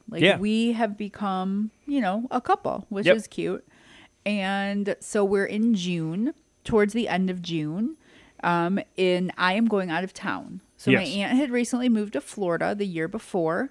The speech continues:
Speaker 1: while I was unemployed and whatnot, and I helped her pack up her house in Missouri and move her to Florida.
Speaker 2: Yep.
Speaker 1: So my mom and I are going to visit her. And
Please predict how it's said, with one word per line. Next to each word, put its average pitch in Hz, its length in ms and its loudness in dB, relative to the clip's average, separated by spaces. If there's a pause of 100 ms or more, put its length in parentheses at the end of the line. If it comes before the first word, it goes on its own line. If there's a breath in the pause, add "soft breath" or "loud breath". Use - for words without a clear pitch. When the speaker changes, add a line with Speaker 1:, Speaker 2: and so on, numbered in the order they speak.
(160)
Speaker 1:
while 180 160 -2
I 170 120 2
was 175 240 -6
unemployed 180 760 -2
and 170 180 -6
whatnot, 160 500 -4
and 160 160 -8
I 156 40 -4
helped 170 320 -10
her 160 240 -6 (340 loud breath)
pack 247 240 2
up 240 80 -2
her 240 140 -2
house 208 280 0
in 208 120 0
Missouri 180 480 -2
and 180 160 -4
move 170 140 -8
her 214 100 -4
to 233 80 -2
Florida. 170 480 -2 (320)
Speaker 2:
Yep. 113 200 -6 (520)
Speaker 1:
So 185 120 -4
my 170 140 -2
mom 180 300 0
and 180 80 -2
I 143 140 -4
are 170 140 -6
going 156 340 -8
to 202 100 -8
visit 220 300 -2
her. - 320 -10 (580 loud breath)
And 180 840 0